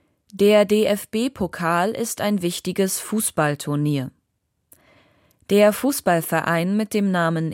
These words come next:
R B Leipzig hat die erste Runde gewonnen. Die Fußballmannschaft aus Leipzig hat gegen die Mannschaft aus Wiesbaden mit drei zu zwei gewonnen.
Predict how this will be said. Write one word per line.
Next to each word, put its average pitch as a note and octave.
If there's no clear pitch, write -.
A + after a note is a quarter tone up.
R E3
B D#3+
Leipzig D3+
hat F3
die G3
erste F3
Runde E3+
gewonnen. E3+
Die E3
Fußballmannschaft F3+
aus D#3
Leipzig D#3
hat B3
gegen A3
die G#3
Mannschaft F3
aus D#3
Wiesbaden F3+
mit G#3+
drei E3+
zu G3+
zwei F3
gewonnen. D3